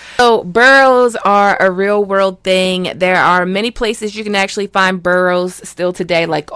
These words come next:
all over the world. It's common burial practice in the Bronze Age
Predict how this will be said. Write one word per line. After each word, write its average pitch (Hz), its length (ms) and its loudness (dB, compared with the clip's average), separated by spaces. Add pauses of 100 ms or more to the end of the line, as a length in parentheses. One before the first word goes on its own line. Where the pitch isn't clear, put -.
all 175 400 4
over 165 180 -2
the 160 140 -6
world. 160 480 -4 (400)
It's 175 320 0
common 214 480 2
burial 202 360 0
practice 185 580 -4
in 170 120 -6
the 170 80 -2
Bronze 175 480 0
Age 180 560 -4